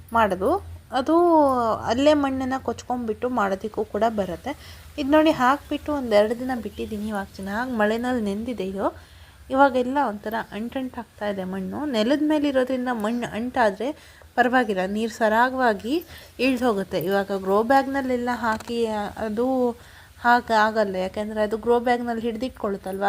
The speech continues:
ಅಲ್ಲೇ ಮೇಲ್ಗಡೆ ಸೈಡ್‌ನಲ್ಲಿ ನೀರು ಹಿಡ್ದಿಟ್ಕೊಳ್ಳೋದ್ರಿಂದ ಗ್ರೋ ಬ್ಯಾಗ್ನಲ್ಲೆಲ್ಲ ಆದ್ರೆ ಹಾಳಾಗತ್ತೆ. ಹೀಗೆ ನೆಲದ ಮೇಲೆ ಆದ್ರೆ ಸರಾಗವಾಗಿ ಇಳ್ದು ಹೋಗುತ್ತೆ.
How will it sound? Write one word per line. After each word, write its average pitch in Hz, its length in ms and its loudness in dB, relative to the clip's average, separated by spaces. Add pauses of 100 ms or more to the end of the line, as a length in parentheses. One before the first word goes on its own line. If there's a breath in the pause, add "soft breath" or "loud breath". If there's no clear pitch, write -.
ಅಲ್ಲೇ 226 240 0
ಮೇಲ್ಗಡೆ 226 440 -4
ಸೈಡ್‌ನಲ್ಲಿ 220 440 -6
ನೀರು 220 320 -4
ಹಿಡ್ದಿಟ್ಕೊಳ್ಳೋದ್ರಿಂದ 214 880 -4 (580 loud breath)
ಗ್ರೋ 254 200 6
ಬ್ಯಾಗ್ನಲ್ಲೆಲ್ಲ 240 640 2
ಆದ್ರೆ 208 180 -4
ಹಾಳಾಗತ್ತೆ. 226 640 -2
ಹೀಗೆ 220 220 -6
ನೆಲದ 214 320 0
ಮೇಲೆ 240 260 -4
ಆದ್ರೆ 254 360 -2
ಸರಾಗವಾಗಿ 226 520 0
ಇಳ್ದು 226 220 -8
ಹೋಗುತ್ತೆ. 190 720 -10